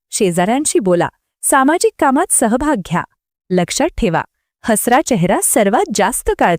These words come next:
तरुण राहतो. सवय क्रमांक सोळा, रोज सकाळी उठताच एक ग्लास कोमट पाणी हळूहळू पिण्याची सवय लावा, कारण यामुळे रात्रीभर शरीरात साचलेला कचरा बाहेर पडायला मदत होते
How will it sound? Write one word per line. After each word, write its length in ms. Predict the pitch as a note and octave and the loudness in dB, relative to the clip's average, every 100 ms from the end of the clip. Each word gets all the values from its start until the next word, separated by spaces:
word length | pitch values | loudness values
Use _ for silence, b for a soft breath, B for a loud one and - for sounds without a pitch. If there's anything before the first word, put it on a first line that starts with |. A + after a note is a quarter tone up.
| F#3+ | 0
तरुण 240 | F3 F3 | 0 2
राहतो. 380 | F3+ D#3 - D3+ - _ | 0 -2 -2 -6 -8 _
सवय 360 | - C4 C4 F4 | -4 -2 -2 -2
क्रमांक 420 | C4 G3 F3 F3+ | -2 -2 -2 -2
सोळा, 360 | D4+ - G3 F3 - _ _ _ _ _ | -2 0 0 -2 -6 _ _ _ _ _
रोज 220 | A#3+ C4 F#4 | -2 0 0
सकाळी 420 | - B3 A3+ A#3 | -2 -2 0 0
उठताच 560 | A3 F3 - F#3 G#3+ - - | 0 -2 -2 -2 -2 -6 -2
एक 180 | A#3 B3+ | -2 0
ग्लास 300 | A#3+ A#3 C4 | 0 0 -2
कोमट 420 | - G#3+ G#3 D4 - | 0 0 2 -2 -4
पाणी 300 | G3+ F3+ C4+ | -2 0 -2
हळूहळू 520 | - A#3+ C#4+ E4 B3 B3+ | -2 0 0 0 0 0
पिण्याची 440 | A3 F#3 F3+ D4+ | 0 0 -2 -2
सवय 320 | - G#3 F#3+ | 0 0 0
लावा, 240 | F3+ F3 E3+ _ _ B B | 0 -2 -4 _ _ B B
कारण 240 | A3+ G#3+ A3+ | 0 2 2
यामुळे 540 | F#3+ F#3+ D4 A3 A3+ | 2 2 2 2 0
रात्रीभर 500 | A3 F3 A#3 C4+ C4+ E4+ | 0 0 0 0 -2 -2
शरीरात 440 | C4 G#3 G#3 G#3 | 0 2 2 0
साचलेला 480 | - F#3 - G3+ G3 F#3+ | 0 -2 0 0 0 0
कचरा 380 | E3+ - A#3+ G#3 | -2 -2 -2 2
बाहेर 380 | G3 F3+ B3 | 0 0 -2
पडायला 400 | - G#3 F3+ E3+ | 0 0 0 0
मदत 320 | F#3 E3+ G#3+ A#3+ | 0 0 0 0
होते 220 | G#3+ E3 | -2 -2